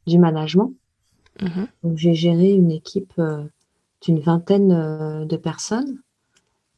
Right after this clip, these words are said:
Speaker 1: un petit peu moins de vingt, ils étaient dix-huit. Euh, des géologues qui font de la cartographie géologique et puis qui font aussi, euh, d'autres qui font des,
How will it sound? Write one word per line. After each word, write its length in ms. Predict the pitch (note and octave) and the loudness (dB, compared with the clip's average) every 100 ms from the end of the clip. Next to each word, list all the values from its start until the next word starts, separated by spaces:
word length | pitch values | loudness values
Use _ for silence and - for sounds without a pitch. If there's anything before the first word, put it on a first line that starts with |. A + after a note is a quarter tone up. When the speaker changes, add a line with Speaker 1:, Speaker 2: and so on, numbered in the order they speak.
| _ - | _ -12
Speaker 1:
un 80 | |
petit 200 | C#3+ - | -10 -8
peu 120 | - G3 | 0 4
moins 220 | F#3 E3+ | 4 2
de 80 | D#3+ | -2
vingt, 460 | E3 E3 F3+ F3+ D#3 | -4 -2 0 0 -4
ils 200 | D3+ D#3 | -10 -12
étaient 220 | - F3 | -4 -4
dix-huit. 680 | E3 E3 E3+ G#3+ - - - _ _ - - - - - - | -2 -4 -2 -2 -4 -20 -20 _ _ -20 -16 -14 -16 -16 -2
Euh, 1400 | F3+ E3 E3 D#3+ D#3+ D#3 D#3 D3 - - - A1 - - - | 2 2 2 0 0 -2 -2 -2 -4 -6 -6 -6 -8 -10 -8
des 260 | F3+ F3 | 0 4
géologues 760 | F3+ F#3 F#3 F#3 F#3 F#3+ F3+ E3 | 6 8 8 10 8 8 6 2
qui 160 | E3 - | -2 -2
font 140 | F#3 | 2
de 60 | E3+ | 2
la 120 | D3+ | 2
cartographie 720 | F#3 F#3 G3 F3 E3+ - G3 | -2 0 2 2 2 4 4
géologique 720 | F3+ F3 E3 E3 E3+ B3+ C4+ | 6 4 2 0 0 0 0
et 80 | F3+ | 0
puis 260 | F3+ G3 G3 | 0 -2 -2
qui 140 | F3+ | -8
font 200 | - F#3 | -2 -2
aussi, 460 | E3+ - - G3 G#3+ | 0 -4 -2 2 4
euh, 120 | E3 | 4
d'autres 360 | F3+ G#3+ - | 4 2 0
qui 160 | F3+ - | -6 -8
font 240 | - F#3+ | -8 -2
des, 380 | G3 F3 D#3+ E3 | 0 0 -2 -8